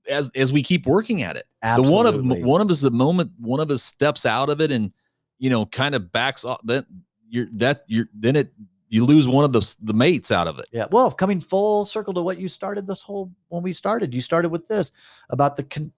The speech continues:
Speaker 2: contract, you know, like, every three
Speaker 1: Yeah.
Speaker 2: years we're gonna renew it.
Speaker 1: Right.
Speaker 2: Well, I will continually work on myself. You're gonna cont-, you know,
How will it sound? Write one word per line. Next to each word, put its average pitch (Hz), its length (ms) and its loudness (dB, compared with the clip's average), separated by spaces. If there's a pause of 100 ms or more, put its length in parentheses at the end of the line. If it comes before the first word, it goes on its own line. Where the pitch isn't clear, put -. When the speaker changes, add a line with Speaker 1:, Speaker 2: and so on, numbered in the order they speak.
Speaker 2:
contract, 151 560 0
you 123 80 -2
know, 123 120 0
like, 123 140 2
every 143 200 4
three 175 160 6
Speaker 1:
Yeah. 156 60 8
Speaker 2:
years 165 260 6
we're 120 80 -2
gonna 135 160 2
renew 147 380 2
it. - 20 6
Speaker 1:
Right. 90 220 0 (400)
Speaker 2:
Well, 202 400 0 (600)
I 175 160 0
will 180 160 0
continually 156 760 0
work 147 300 0
on 147 160 -4
myself. 123 800 -2 (300)
You're 135 160 -4
gonna 160 160 -4
cont-, - 340 -10
you 143 80 -6
know, 104 180 -2